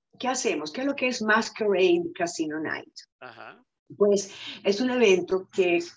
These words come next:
Speaker 1: co-, este, alquilamos casinos, te-, tenemos, traemos casinos para que la gente se ponga a jugar como si estuvieran en Las Vegas,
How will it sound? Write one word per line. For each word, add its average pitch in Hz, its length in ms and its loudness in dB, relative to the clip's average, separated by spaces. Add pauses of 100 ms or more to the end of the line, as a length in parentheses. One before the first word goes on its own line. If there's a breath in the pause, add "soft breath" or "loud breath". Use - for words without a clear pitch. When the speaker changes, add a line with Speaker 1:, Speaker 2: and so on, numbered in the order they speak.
Speaker 1:
co-, - 180 2
este, 196 300 0
alquilamos 190 600 0
casinos, 170 540 -6
te-, - 160 -4 (220)
tenemos, 160 320 -2 (160)
traemos 160 340 2
casinos 202 560 2 (300 loud breath)
para 202 180 2
que 196 80 0
la 180 80 0
gente 185 240 2
se 214 120 0
ponga 180 240 2
a 190 120 0
jugar 196 420 0
como 196 140 -6
si 180 80 -4
estuvieran 180 320 -4
en 202 60 2
Las 175 160 0
Vegas, 185 280 2